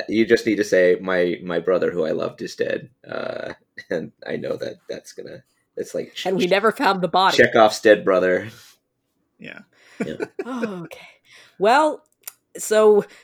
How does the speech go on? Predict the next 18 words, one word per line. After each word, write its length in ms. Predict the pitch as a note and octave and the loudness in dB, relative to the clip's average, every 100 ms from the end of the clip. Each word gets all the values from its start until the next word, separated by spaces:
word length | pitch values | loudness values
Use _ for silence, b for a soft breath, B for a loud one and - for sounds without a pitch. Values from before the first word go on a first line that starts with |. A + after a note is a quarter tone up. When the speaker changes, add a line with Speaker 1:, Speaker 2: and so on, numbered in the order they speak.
| B | B
Speaker 2:
this 160 | B3+ A#3+ | 0 0
is 100 | G#3 | -4
hurtled 480 | - B3+ B3 A3 F3+ | 4 6 6 4 2
down 360 | F3+ F3+ F3+ | 2 4 0
from 300 | F3 F#3 F3+ | 0 -2 0
neutral 480 | F#3 G#3+ - F#3 F3+ | 0 0 2 2 4
way 220 | G3 C4 | 6 6
down 200 | C4+ B3+ | 6 4
into 160 | B3+ B3 | 4 4
red 200 | C4 B3+ | 0 0
flags. 580 | A#3+ C4+ E3+ - - D#3+ | 0 0 -2 -6 -12 -10
Speaker 1:
Mm. 200 | D3 - | -12 -10
Speaker 2:
Good 180 | E3 | -10
to 100 | D#3 | -6
know. 360 | F#3 G3+ E3 B2+ | -4 -2 -2 -6
Speaker 3:
Yeah, 160 | F#3 F3 - | -10 -12 -12
yeah. 260 | C3+ B2+ B2 | -16 -16 -2
Speaker 2:
Um, 460 | G3 G3+ F#3+ F#3+ | 2 2 2 -2